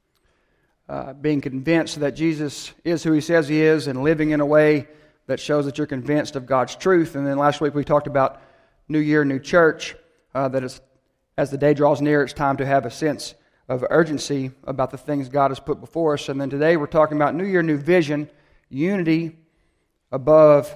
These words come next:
everything. Unity above everything. So that's what we'll get into this morning as we get to Ephesians. You know, there's a, a uniqueness in God's church. I don't know if you've noticed or not, but there is a uniqueness in God's church that is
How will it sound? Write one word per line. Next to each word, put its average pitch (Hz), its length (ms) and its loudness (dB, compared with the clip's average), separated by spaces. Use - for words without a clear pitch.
everything. 135 560 -2
Unity 175 380 -2
above 160 260 2
everything. 131 400 -4
So 131 140 -10
that's 151 160 -2
what 175 100 -4
we'll 160 100 -6
get 151 140 -4
into 151 200 -4
this 139 180 -12
morning 180 320 -6
as 131 120 -6
we 127 80 -12
get 139 180 -6
to 139 100 -6
Ephesians. 165 680 -4
You 156 60 -8
know, 156 40 -4
there's 165 160 -2
a, 165 180 -2
a 170 80 -2
uniqueness 196 920 -4
in 160 100 -2
God's 160 320 2
church. 175 520 -4
I 143 40 -14
don't - 80 -12
know 147 100 -4
if 143 120 -8
you've 147 220 -8
noticed 156 360 0
or - 20 -8
not, 160 200 2
but 156 100 -8
there 170 120 2
is 156 120 -2
a 147 80 -2
uniqueness 151 840 -4
in 139 140 -10
God's 143 320 -2
church 156 400 -4
that 160 100 -2
is 139 240 -8